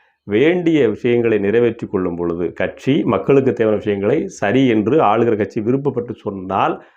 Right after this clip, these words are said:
அப்பொழுது ஆட்சியில் பங்கு கூட்டணி வைக்கிறதுக்கான வாய்ப்புகள் இருக்குது. அதனால தான் மறுபடியும் சொல்றேன், தேர்தல் உடன்படிக்கை இல்லை. ரெண்டுக்கும் பெரிய வித்தியாசம் இருக்கு. தேர்தல்ல கூட்டணி போட்டு போட்டி போடுறதுக்கும்,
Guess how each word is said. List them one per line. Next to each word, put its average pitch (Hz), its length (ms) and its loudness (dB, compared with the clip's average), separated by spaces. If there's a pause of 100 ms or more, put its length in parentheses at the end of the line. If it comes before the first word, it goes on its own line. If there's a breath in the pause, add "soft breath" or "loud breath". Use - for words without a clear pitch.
(140 loud breath)
அப்பொழுது 120 720 2
ஆட்சியில் 190 680 -2
பங்கு 135 520 0
கூட்டணி 127 300 0
வைக்கிறதுக்கான 101 540 0
வாய்ப்புகள் 101 600 -2
இருக்குது. 82 180 -12 (380 soft breath)
அதனால 131 360 2
தான் 151 120 2
மறுபடியும் 139 420 0
சொல்றேன், 117 520 -2
தேர்தல் 196 500 2
உடன்படிக்கை 135 580 -4
இல்லை. 95 340 -8
ரெண்டுக்கும் 127 400 -4
பெரிய 127 260 -2
வித்தியாசம் 101 400 -2
இருக்கு. - 360 -8
தேர்தல்ல 110 340 2
கூட்டணி 113 320 -4
போட்டு 120 440 0 (280 loud breath)
போட்டி 131 240 2
போடுறதுக்கும், 113 720 0